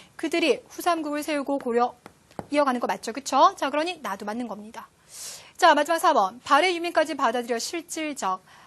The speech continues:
앞서서 실질적이라는 말씀드렸죠. 그쵸? 후삼국에다가 발해 사람까지 포함시켰으니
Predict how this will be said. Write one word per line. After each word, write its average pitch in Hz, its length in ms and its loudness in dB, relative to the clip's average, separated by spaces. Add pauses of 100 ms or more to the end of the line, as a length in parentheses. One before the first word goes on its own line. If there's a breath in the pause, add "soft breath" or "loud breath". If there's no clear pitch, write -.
(120)
앞서서 247 300 -10
실질적이라는 339 540 -4
말씀드렸죠. 240 460 -8
그쵸? 285 440 -2 (360 soft breath)
후삼국에다가 277 800 0
발해 320 220 -2
사람까지 226 360 -6
포함시켰으니 269 800 -4